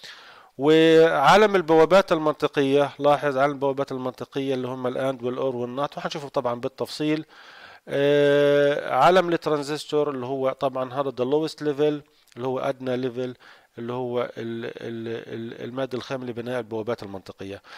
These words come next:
طبعًا احنا حندرس مع بعض اللي، اللي بيتعلق في الموضوع في المجال الترانزستور ليفل هنا هيك.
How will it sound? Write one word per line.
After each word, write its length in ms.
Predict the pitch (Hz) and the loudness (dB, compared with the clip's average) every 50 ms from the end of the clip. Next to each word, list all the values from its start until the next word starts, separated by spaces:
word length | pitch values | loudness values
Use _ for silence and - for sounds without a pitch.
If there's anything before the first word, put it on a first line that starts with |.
| - - - - - - - - - _ _ - | -18 -18 -20 -20 -20 -20 -20 -20 -20 _ _ 2
طبعًا 500 | 208 202 180 185 170 175 170 175 - 175 | 2 2 4 4 2 2 0 -2 -8 -8
احنا 220 | 143 160 160 147 | -8 -8 -10 -10
حندرس 540 | - 160 170 226 247 - 165 143 - - 131 | -8 -6 -4 -4 -2 -2 -4 -8 -8 -8 -6
مع 120 | 123 117 | -4 -4
بعض 380 | 117 117 131 123 117 117 117 - _ _ _ _ _ _ _ _ _ _ _ _ _ _ _ _ _ _ _ _ _ _ _ - - | -2 0 0 2 2 0 -2 -4 _ _ _ _ _ _ _ _ _ _ _ _ _ _ _ _ _ _ _ _ _ _ _ -16 -12
اللي، 400 | 123 113 110 110 113 113 113 - _ - | -8 -8 -8 -6 -8 -8 -10 -10 _ -12
اللي 180 | 127 120 120 120 | -12 -12 -12 -10
بيتعلق 600 | 113 127 127 - - 143 165 226 247 240 226 - | -6 -6 -6 0 2 4 4 4 4 2 -2 -2
في 140 | - - 165 | -4 -6 -6
الموضوع 500 | 151 143 143 139 135 127 131 165 180 180 | -4 -2 -2 -2 -2 -2 -4 -4 -4 -4
في 120 | 156 - 147 | -4 -6 -8
المجال 540 | 131 127 127 127 120 123 143 165 175 175 160 | -8 -6 -6 -6 -2 0 0 0 0 0 -2
الترانزستور 800 | 143 - - 131 131 123 110 131 165 - - - 147 127 123 | -6 -8 -8 -8 -8 -8 -10 -12 -12 -12 -8 -6 -4 -4 -2
ليفل 320 | 131 156 156 143 143 127 117 | -4 -4 -4 -4 -4 -4 -4
هنا 300 | 123 120 123 120 117 107 | -4 -4 -4 -4 -6 -8
هيك. 600 | 98 104 107 104 104 110 - - - _ _ | -8 -6 -8 -8 -8 -10 -12 -16 -20 _ _